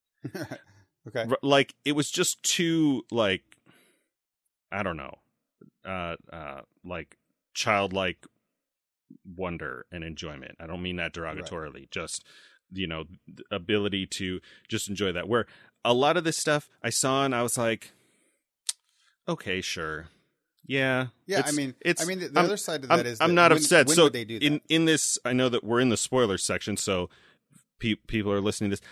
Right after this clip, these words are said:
Speaker 2: I didn't dislike this movie. I thought it was fine.
Speaker 1: Yeah.
Speaker 2: I just didn't,
Speaker 1: I, I, I
Speaker 2: you know,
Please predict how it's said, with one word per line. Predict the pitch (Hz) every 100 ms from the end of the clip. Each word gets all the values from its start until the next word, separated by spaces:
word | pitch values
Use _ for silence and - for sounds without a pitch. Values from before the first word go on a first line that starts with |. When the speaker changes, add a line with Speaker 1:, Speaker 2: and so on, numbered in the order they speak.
| - -
Speaker 2:
I | 180
didn't | 190 180 113
dislike | - 117 - 104 95
this | 90 -
movie. | 90 82 78 _ -
I |
thought | 113 127
it | 113
was | 104
fine. | - 78 - - _ _ _ _ _ _ _
Speaker 1:
Yeah. | - 95
Speaker 2:
I | 110
just | 104 107
didn't, | - 120 151
Speaker 1:
I, | 160 160
I, | 165
I | 165 -
Speaker 2:
you | 196
know, | 175 -